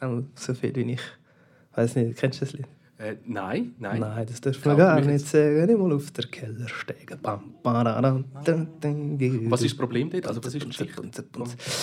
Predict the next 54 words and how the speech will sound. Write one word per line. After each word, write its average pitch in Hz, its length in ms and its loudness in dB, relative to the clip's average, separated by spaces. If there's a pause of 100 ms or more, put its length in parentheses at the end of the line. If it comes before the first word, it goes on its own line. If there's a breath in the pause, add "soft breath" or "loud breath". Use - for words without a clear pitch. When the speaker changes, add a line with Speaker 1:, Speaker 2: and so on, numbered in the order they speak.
(300 loud breath)
Speaker 1:
Ähm, 156 760 8 (100)
ja, 147 340 8
Lina, 165 240 4
also, 147 280 2 (260)
ich, - 200 -10
eben, 147 140 -2
wir 135 80 4
sind 143 140 -2
ganz, 139 280 2
ich - 120 -16
bin, - 120 -14
ich - 100 -16
weiss - 120 -10 (100)
nicht, - 140 -16 (520 soft breath)
gefühlt 185 420 6
vieri, 185 580 0 (520 loud breath)
obwohl 151 320 6
das 156 180 2
vielleicht 143 260 4
eine 139 80 -4
Zahl 127 300 0
ist, 127 120 -2
die 127 80 0
nicht 139 180 0
stimmt. 156 560 -2
Ich, 123 120 -8
äh, 131 40 2
also, 127 460 -2 (1500 soft breath)
das - 120 -18
ist - 60 -12
ja, 135 140 2
also 131 180 4
bei 131 100 0
mir 156 180 10
im 156 180 6
Leben, 143 300 8
wo 139 40 4
ich 135 200 4
drei 165 340 4
war, 151 300 0
ist 135 80 0
eben 127 100 2
alles 135 340 4
passiert. 123 600 0
Das - 120 0
ist - 60 -6
echt 120 240 0
krass, 120 380 -2
habe 117 100 -4
ich 120 140 -2
das - 80 -14
Gefühl, 120 180 -4
das 120 120 -10
ist, 120 280 -6